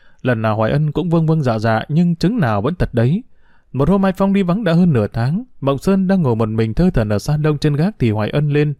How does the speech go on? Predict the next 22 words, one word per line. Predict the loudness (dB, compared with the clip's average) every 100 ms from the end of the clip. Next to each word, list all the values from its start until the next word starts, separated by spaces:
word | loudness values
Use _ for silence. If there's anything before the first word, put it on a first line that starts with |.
| -6
năn | -2 0
nỉ | 0 0
vay | 0 -2
một | -2 -2
trăm | -4 -2
bạc. | -2 -6 -12 _ _ -20 -20 -20 _ _ _ _ -12 -4
Anh | 0
làm | 0 0
gì | 0
mà | 0
vay | 0 0
luôn | 2 2 2
thế? | 2 0 -4 -6
Anh | 0
nợ | 0 0
tôi | 0
hơn | 2 2
ba | 0 0
trăm | 0 0
rồi. | 2 0 -2 -10 _ _
Khiếp | -2 -2 0
quá, | 0 0